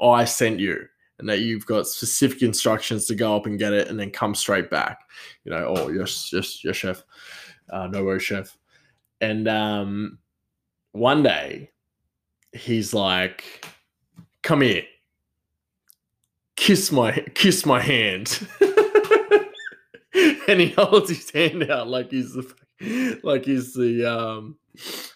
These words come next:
like he's a king. <laughs> And we're all watching. We're all like,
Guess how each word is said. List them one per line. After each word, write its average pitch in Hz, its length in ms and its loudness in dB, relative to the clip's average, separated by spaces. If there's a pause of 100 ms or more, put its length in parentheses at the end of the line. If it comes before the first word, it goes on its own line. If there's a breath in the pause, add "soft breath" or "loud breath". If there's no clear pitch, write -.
(160)
like 131 180 2
he's 127 200 0
a 123 60 -4
king. 151 600 0 (680 loud breath)
<laughs> - 580 2
And 139 280 4
we're 151 200 8
all 165 160 8
watching. 131 460 0 (100)
We're 123 260 -4
all 131 120 0
like, 104 260 -8